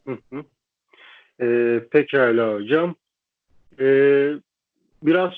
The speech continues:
futbol konuşalım istiyoruz. Ee, çünkü bugünlerde biliyorsunuz, e, çok fazla hastalıkla uğraştığımız için, e, futbol bizleri daha fazla rahatlatıyor. E, bir kaçış yolumuz aslında biraz da futbol.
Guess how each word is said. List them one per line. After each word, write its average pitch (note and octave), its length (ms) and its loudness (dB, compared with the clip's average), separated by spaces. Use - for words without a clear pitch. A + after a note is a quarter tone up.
futbol F3+ 480 -2
konuşalım C#3 560 0
istiyoruz. C3+ 720 -2
Ee, B2+ 460 0
çünkü D3 260 -4
bugünlerde D3 600 2
biliyorsunuz, D3 680 -2
e, C3 380 -2
çok E3+ 220 0
fazla D3 380 0
hastalıkla D3+ 380 -4
uğraştığımız D3+ 640 0
için, D#3 420 -6
e, C3+ 360 -2
futbol D#3 380 -2
bizleri D3 380 0
daha D3 220 0
fazla C#3 300 -2
rahatlatıyor. C#3+ 720 -2
E, B2+ 180 -4
bir D3 80 -6
kaçış D#3+ 380 -4
yolumuz B2 340 -2
aslında A2+ 480 -6
biraz A2 300 -4
da A2 80 -6
futbol. - 400 -6